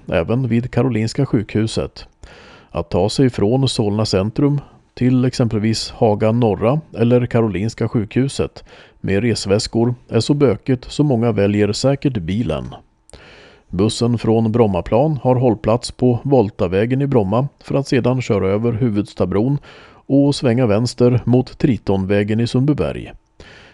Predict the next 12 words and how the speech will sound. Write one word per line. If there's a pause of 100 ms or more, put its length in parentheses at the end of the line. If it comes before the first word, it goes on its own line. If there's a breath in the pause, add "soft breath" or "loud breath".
Enkelt
skulle
rutten
kunna
ändras
genom
att
fortsätta
Frösundaleden
till
Solna
centrum